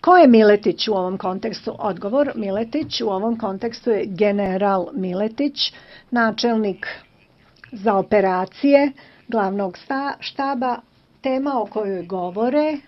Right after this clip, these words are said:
je petnaest, a na kraju je pedeset, a kako se ispostavilo čak i više, autobusa i kamiona koji dolaze u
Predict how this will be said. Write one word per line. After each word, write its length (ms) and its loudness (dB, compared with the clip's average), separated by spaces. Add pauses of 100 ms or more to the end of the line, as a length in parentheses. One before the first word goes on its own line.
(440)
je 400 -4 (1700)
petnaest, 960 -4 (760)
a 260 -8 (280)
na 140 -6
kraju 560 -2 (280)
je 220 0 (160)
pedeset, 800 2
a 340 -4 (160)
kako 300 -2
se 140 -2
ispostavilo 800 -2
čak 360 -2
i 80 -6
više, 640 -2 (500)
autobusa 840 -2
i 140 -2
kamiona 1000 -2 (160)
koji 540 0
dolaze 800 -2 (140)
u 260 -4